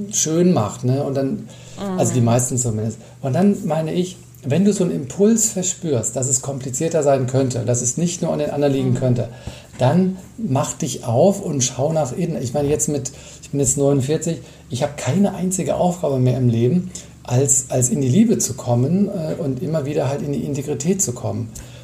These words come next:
Speaker 1: Und was man da machen kann, ist abends beim Zähneputzen, also die meisten putzen sich ja die Zähne abends, da guckst du in den Spiegel und dann guckst du immer in die Augen und sagst,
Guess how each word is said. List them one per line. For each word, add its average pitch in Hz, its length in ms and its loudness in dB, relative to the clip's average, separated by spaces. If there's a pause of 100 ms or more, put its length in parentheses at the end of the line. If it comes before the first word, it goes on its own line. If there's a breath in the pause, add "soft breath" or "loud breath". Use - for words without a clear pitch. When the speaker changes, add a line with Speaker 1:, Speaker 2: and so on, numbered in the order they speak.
(120)
Speaker 1:
Und 120 80 2
was 147 160 2
man 156 140 0
da 160 100 6
machen 156 300 0
kann, 156 180 -2
ist 143 240 -6
abends 170 460 2 (320 loud breath)
beim 120 180 2
Zähneputzen, 170 640 0
also 117 140 -2
die 117 60 2
meisten 123 340 2
putzen 139 240 -2
sich - 20 2
ja 117 60 4
die 113 120 0
Zähne 185 300 2
abends, 151 260 0
da 123 60 -4
guckst 127 240 -6
du 131 60 -4
in 117 60 -2
den 107 40 -2
Spiegel 202 480 0 (540 loud breath)
und 127 100 2
dann 123 140 6
guckst - 260 -2
du 175 60 2
immer 151 160 -2
in 131 80 0
die 123 100 2
Augen 170 340 0
und 156 80 -2
sagst, 143 300 -2